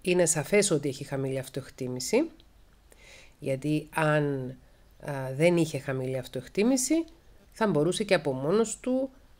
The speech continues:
να βγει προς τα έξω, να χρησιμοποιήσει διάφορα μέσα που έχ-, που έχουμε στη διάθεσή μας στη σημερινή εποχή για να γνωρίσει μια γυναίκα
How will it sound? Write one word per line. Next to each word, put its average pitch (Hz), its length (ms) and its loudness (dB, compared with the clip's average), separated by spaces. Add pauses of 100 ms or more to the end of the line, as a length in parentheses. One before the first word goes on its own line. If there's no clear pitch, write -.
να 156 180 2
βγει 175 560 -2 (120)
προς - 240 -4
τα 127 120 0
έξω, 147 420 0 (640)
να 160 140 0
χρησιμοποιήσει 156 720 0
διάφορα 143 520 4
μέσα 143 300 0
που 139 80 -2
έχ-, 135 340 -6
που 147 100 -4
έχουμε 147 300 -4
στη 135 160 -6
διάθεσή 139 480 -4
μας 135 180 -4
στη - 180 -8
σημερινή 135 460 -4
εποχή 143 280 -2
για 311 140 2
να 160 80 2
γνωρίσει 139 400 -2
μια 156 140 2
γυναίκα 170 520 0